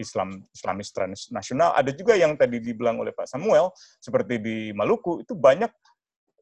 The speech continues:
eh, hadir kelompok-kelompok Islam garis keras ketika itu yang sebenarnya merupakan proksi dari ke-,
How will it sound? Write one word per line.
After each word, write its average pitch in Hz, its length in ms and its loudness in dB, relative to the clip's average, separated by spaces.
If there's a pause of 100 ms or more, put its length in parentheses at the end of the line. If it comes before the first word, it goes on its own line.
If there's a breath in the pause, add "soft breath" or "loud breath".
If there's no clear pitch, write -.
eh, 139 720 6
hadir 143 400 2
kelompok-kelompok 139 640 2
Islam 123 320 2
garis 104 240 0
keras 156 240 2
ketika - 320 2
itu 220 160 -2
yang 254 80 8
sebenarnya 147 400 2
merupakan 170 480 2
proksi 170 560 0
dari 127 160 0
ke-, - 80 -8